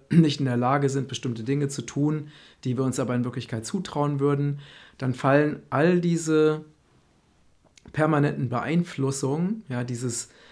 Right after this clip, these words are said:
äh, dieses permanente Geräuschkonzert von außen,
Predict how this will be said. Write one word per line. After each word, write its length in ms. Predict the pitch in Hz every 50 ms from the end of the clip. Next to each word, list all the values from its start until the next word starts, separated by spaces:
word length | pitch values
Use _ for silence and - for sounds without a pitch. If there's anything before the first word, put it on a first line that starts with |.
| - - _ -
äh, 300 | - 123 123 123 123 117
dieses 260 | 120 120 120 113 113
permanente 520 | - - 143 156 156 147 143 139 135 139
Geräuschkonzert 960 | 123 127 117 120 151 214 131 - - - 131 120 120 - - 131 123 143 147
von 200 | 147 - 135 131
außen, 680 | - - 123 147 180 185 180 - 123 131 165 202 - -